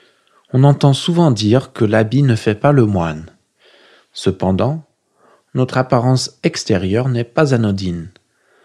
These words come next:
La façon dont nous prenons soin de notre corps, la façon dont nous nous habillons et notre comportement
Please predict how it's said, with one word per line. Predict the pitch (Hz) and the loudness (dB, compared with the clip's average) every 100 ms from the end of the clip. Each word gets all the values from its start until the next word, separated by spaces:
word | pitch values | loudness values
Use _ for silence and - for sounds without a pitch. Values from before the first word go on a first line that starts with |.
| _ _ _ _ _ _ | _ _ _ _ _ _
La | 117 | -2
façon | - 139 - 190 | 2 0 2 2
dont | 170 139 | 4 4
nous | 135 127 | 2 2
prenons | - 143 139 | 0 0 0
soin | 120 - 135 143 | -2 -4 -2 0
de | 113 | 0
notre | 110 101 107 | -2 -4 -8
corps, | 95 107 120 139 120 110 _ _ _ _ _ | -4 0 0 0 -6 -16 _ _ _ _ _
la | - 82 | -6 -4
façon | 90 - - 120 123 | -4 -6 -2 0 0
dont | 117 101 110 | 0 0 0
nous | 107 107 | 0 0
nous | 104 101 | -2 -2
habillons | 98 98 98 110 127 127 _ _ _ | -2 -2 -2 -2 -2 -6 _ _ _
et | 98 | -4
notre | 104 196 | -2 -4
comportement | 107 123 120 110 - 101 110 139 | -6 -4 -4 -4 0 0 0 -4